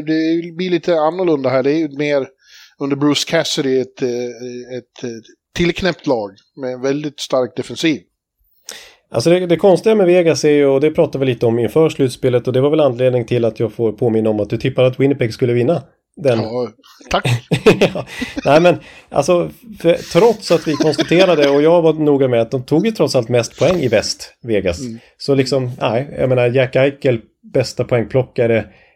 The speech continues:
Speaker 2: ändå bara sjuttioetta i totala poängligan den här säsongen. Eh,
Speaker 1: Ja.
Speaker 2: de har använt sex olika målvakter. De har statistiskt sett ett mediokert P P och boxplay under grundserien. Det är inte mycket som sticker ut i Vegas-laget.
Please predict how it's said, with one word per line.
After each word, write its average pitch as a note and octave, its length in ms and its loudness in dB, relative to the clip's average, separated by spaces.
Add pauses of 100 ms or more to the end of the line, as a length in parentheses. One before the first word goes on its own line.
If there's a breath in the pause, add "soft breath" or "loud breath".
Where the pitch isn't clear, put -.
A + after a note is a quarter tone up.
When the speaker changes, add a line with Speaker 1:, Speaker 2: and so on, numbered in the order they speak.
Speaker 2:
ändå B2+ 220 0
bara B2+ 200 2
sjuttioetta D3 960 -2
i B2 80 -4
totala A#2 500 0
poängligan G#2+ 600 -2
den F2+ 100 -6
här F2+ 80 -8
säsongen. E2+ 400 -8 (360 soft breath)
Eh, - 120 -4
Speaker 1:
Ja. G#2+ 100 0
Speaker 2:
de A#2 120 -2
har C3 60 2
använt B2+ 240 0
sex - 360 -2
olika A#2+ 300 0
målvakter. A#2+ 720 0 (300 soft breath)
De A#2+ 160 0
har A#2 320 2
statistiskt B2+ 540 -6
sett A#2 180 -4
ett A2+ 160 -6 (280)
mediokert C3 800 0
P A#2 200 -2 (160)
P A2+ 120 0
och G2+ 100 0
boxplay B2+ 440 -2
under G2 180 -2
grundserien. F#2 380 -2
Det A#2+ 60 0
är D3 40 4
inte C3+ 180 0
mycket E3+ 300 0
som A#2 80 -6
sticker C#3 320 0
ut G3+ 240 -2
i C3+ 40 -4
Vegas-laget. F#2 500 -2